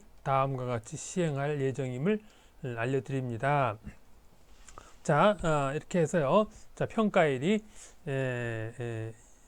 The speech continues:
십이월 십일 일, 이제 토요일이 되겠네요. 네. 자, 결과 발표일은, 자, 십이월 십칠 일 금요일이 되겠고요. 이제 사전평가의 경우, 에,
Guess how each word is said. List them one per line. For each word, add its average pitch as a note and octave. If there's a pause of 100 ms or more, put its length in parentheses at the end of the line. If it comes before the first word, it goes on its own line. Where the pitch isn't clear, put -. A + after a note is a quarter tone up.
(140)
십이월 G3 (320)
십일 F#3+
일, C3 (120)
이제 C#3 (140)
토요일이 E3+
되겠네요. C#3+
네. C3+ (2000)
자, D#3+
결과 G3
발표일은, F3 (520)
자, B2
십이월 D#3+
십칠 -
일 B2+
금요일이 C3
되겠고요. B2+ (1500)
이제 D#3+
사전평가의 F#3+
경우, C#3+ (500)
에, A#2+